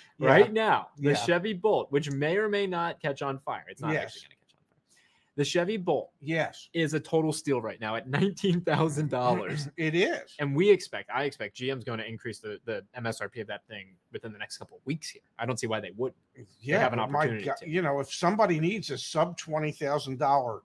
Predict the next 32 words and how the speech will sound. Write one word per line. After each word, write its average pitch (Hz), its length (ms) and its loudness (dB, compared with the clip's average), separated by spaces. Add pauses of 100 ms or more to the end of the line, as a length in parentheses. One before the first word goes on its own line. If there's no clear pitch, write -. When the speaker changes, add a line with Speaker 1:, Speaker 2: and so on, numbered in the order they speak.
Speaker 1:
car, 175 400 0 (1040)
you 156 120 -2
know, 143 180 0
and 160 100 2
it, 160 140 2 (140)
and 156 160 4
it 156 100 -2
happens 165 400 4
to 120 100 -16
turn 165 220 -2
out 156 160 0
to 143 80 -6
be 135 280 -6
a 123 60 -4
battery 143 480 2
electric 127 480 0
vehicle, 160 540 0 (720)
um, 131 560 -4 (380)
yeah, 196 320 0
that, 120 300 -6
that 147 200 0
is 156 200 -4
an 131 160 -6 (140)
absolute 135 560 -6
steal. 85 420 -18
Now, 104 300 -10 (300)
you 147 80 -4
might 139 220 -4
not 127 200 -6
feel 185 240 -2
that 127 220 -4
way 110 340 -2